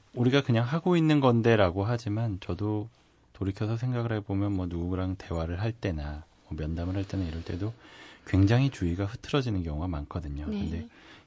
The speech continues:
Speaker 1: 이 대화 자체에 아주 집중을 하고 그래야지만 뭐 말도 다 들리고 말뿐만 아니라 약간씩의 제스처,
Speaker 2: 네.
Speaker 1: 표정 뭐 이런 것들을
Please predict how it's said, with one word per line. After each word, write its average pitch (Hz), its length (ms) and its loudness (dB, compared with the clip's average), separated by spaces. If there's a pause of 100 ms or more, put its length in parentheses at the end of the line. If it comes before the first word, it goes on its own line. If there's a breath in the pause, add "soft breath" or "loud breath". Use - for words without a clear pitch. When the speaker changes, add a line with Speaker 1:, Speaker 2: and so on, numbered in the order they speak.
Speaker 1:
이 92 120 -2
대화 92 340 0
자체에 101 800 -2 (600 soft breath)
아주 95 380 -2
집중을 98 420 -2
하고 85 200 -4
그래야지만 110 800 4
뭐 87 240 -2 (460 loud breath)
말도 113 800 6
다 110 160 2
들리고 76 500 -4 (320)
말뿐만 98 640 0
아니라 95 420 -2 (160)
약간씩의 95 540 -4
제스처, 98 720 -2
Speaker 2:
네. - 80 -18
Speaker 1:
표정 101 640 -2
뭐 87 220 -4 (600 loud breath)
이런 110 220 4
것들을 104 380 2